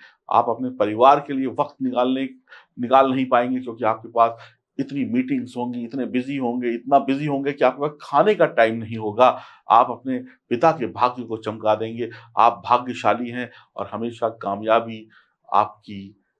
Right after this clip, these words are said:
गुलाम बनकर रहेगी। अगस्त के महीने में आप दूसरों को भी मदद करेंगे कि जा बेटा, तू भी कामयाब हो जा।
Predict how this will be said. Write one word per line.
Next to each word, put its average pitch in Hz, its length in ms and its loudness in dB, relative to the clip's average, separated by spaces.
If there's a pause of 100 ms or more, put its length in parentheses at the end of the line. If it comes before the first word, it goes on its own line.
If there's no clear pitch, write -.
(140)
गुलाम 107 400 2
बनकर 95 300 -6
रहेगी। 90 520 -14 (320)
अगस्त 127 400 -4
के - 80 -14
महीने 107 320 -20
में - 180 -20 (380)
आप 101 200 -8
दूसरों 156 380 2
को 147 180 -2
भी 113 320 -12 (440)
मदद 120 380 0
करेंगे 98 360 -14 (400)
कि - 60 -18 (100)
जा 123 140 0
बेटा, 95 440 -6
तू 131 100 0
भी 131 120 -2
कामयाब 92 520 -8
हो 80 60 -12
जा। - 240 -20